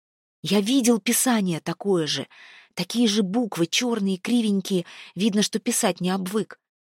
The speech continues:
Это тоже Панфирий писал». «Да где?»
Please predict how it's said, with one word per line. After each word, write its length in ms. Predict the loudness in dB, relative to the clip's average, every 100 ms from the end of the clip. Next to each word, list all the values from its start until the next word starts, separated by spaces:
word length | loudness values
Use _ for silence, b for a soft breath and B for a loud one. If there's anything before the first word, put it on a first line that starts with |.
| _ -6
Это 200 | -4 2
тоже 300 | 4 4 4
Панфирий 500 | 0 2 2 0 0
писал». 540 | -2 0 -2 -2 -8 _ _ _ _ _ _ _ _ -2
«Да 200 | 2 4
где?» 800 | 4 2 4 6 6 2 -4